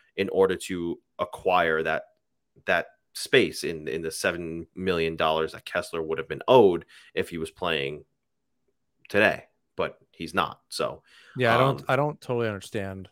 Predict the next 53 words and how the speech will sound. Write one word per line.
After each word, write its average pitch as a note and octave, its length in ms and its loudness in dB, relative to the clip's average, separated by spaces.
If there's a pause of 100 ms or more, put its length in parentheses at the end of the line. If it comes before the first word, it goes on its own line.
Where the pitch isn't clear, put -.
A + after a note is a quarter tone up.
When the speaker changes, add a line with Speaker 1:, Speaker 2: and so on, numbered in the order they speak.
(120)
Speaker 1:
we'll, A2+ 200 4
we'll A#2 120 8
Speaker 2:
how A#2+ 100 8
Speaker 1:
talk A#2 80 8
Speaker 2:
the, - 60 0
Speaker 1:
about G2+ 140 6
Speaker 2:
how F#2+ 60 -2
Speaker 1:
that F2+ 140 4
Speaker 2:
that D#2+ 60 -4
Speaker 1:
next D#2+ 200 -4
Speaker 2:
works. - 80 -12
Speaker 1:
week. D#2+ 280 -10 (360)
Um, F2 560 0 (240)
but A2 280 6 (340)
yeah, C3+ 220 8
no, C#3 160 8
I, D3+ 220 8
I C#3 160 6
think D#3+ 280 0
I D3 80 8
agree A2 320 2
with G#2 180 -2
you. G2 300 -4
Seven A2 280 -2
by F#2+ 140 0
seven F2+ 600 -4 (180)
is F#2+ 180 -6
fair F2+ 460 -2
for - 480 -4
Forsberg. A2 440 -2
I E2+ 140 -2
think F#2 240 -8
you F2+ 140 -10
can F2 260 -8
live E2 160 -6
with F2 220 -6
that. E2 400 0
Um, D2+ 300 -6
and F#2 120 -2
maybe F#2 180 -2
they F2 120 -2
front D#2+ 260 -6
load F#2 180 0
that F#2+ 160 -2
contract. G2+ 480 -8
So E2 200 -2
I D#2+ 60 -6
think E2+ 180 -14
you E2+ 80 -12
can D#2 240 -12
live D#2 140 -6
with D#2+ 160 -4
that, E2 320 -2